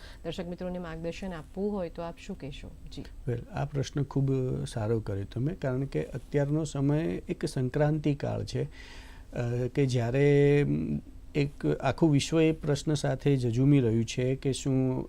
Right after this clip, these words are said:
Speaker 2: એ આઈ, આર્ટિફિશિયલ ઇન્ટેલિજન્સ લોકોની નોકરીઓ ખતમ કરી નાખશે,
Speaker 1: હમ.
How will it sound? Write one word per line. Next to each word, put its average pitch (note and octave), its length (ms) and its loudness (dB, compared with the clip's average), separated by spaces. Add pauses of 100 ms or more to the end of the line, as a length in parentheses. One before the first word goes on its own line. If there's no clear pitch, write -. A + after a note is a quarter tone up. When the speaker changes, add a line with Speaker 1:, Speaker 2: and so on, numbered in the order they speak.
(120)
Speaker 2:
એ B2 200 2
આઈ, B2 160 4
આર્ટિફિશિયલ A2+ 640 -2
ઇન્ટેલિજન્સ B2 760 0
લોકોની B2 600 0
નોકરીઓ A#2 520 0
ખતમ A#2+ 360 -4
કરી A2+ 260 0
નાખશે, A2+ 540 -4
Speaker 1:
હમ. G3 320 -8